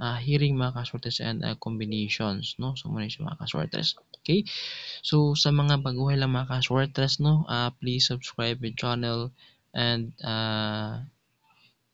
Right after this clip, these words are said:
click po, no, yung, ah, notification bell para ay,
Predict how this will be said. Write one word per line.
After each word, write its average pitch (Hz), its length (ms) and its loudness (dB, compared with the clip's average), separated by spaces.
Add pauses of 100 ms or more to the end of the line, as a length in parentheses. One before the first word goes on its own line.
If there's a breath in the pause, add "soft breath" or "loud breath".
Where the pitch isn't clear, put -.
click 135 400 0
po, - 240 -2
no, 139 320 -2
yung, 123 320 -2
ah, 117 220 -2
notification 127 800 -2
bell 135 320 0 (480 loud breath)
para 120 400 0
ay, 113 160 -2